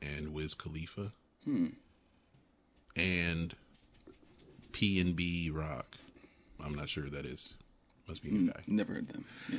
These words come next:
Speaker 1: But they have a new <clears throat> song together. Um, yeah,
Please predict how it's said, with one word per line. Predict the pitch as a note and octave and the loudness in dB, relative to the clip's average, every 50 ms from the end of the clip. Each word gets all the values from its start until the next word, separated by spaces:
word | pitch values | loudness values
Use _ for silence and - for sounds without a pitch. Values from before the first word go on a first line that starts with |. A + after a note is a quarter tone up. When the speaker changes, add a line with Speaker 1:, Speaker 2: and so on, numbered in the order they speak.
| - - - | -4 -6 -2
Speaker 1:
But | - E2+ D#2+ E2 - | 2 2 2 2 2
they | - F#2 F#2 | 2 2 4
have | F2+ F2+ E2 | 6 8 8
a | F2+ E2+ | 8 8
new | E2+ F2+ C#3+ | 8 8 8
<clears throat> | B2 F#2 E2+ | 8 6 4
song | D#2 D#2+ D#2+ | 0 0 -2
together. | - - D#2 D#2+ D#2 D#2+ F#2+ G#2 A2+ - - - - - - - - - _ | -4 -4 0 0 2 4 2 0 0 -4 -14 -18 -16 -16 -16 -16 -18 -14 _
Um, | - F2+ F#2 F2 E2+ E2+ E2 E2 E2+ E2+ F#2 _ - _ _ - - - - - - - - - - - - - - - _ _ _ _ _ _ _ - - - - - _ | -2 0 6 6 6 6 4 0 -2 -4 -6 _ -18 _ _ -20 -20 -20 -20 -20 -20 -20 -20 -20 -20 -20 -20 -20 -20 -20 _ _ _ _ _ _ _ -20 -20 -20 -20 -14 _
yeah, | - A2+ A#2+ G2 | 4 4 4 4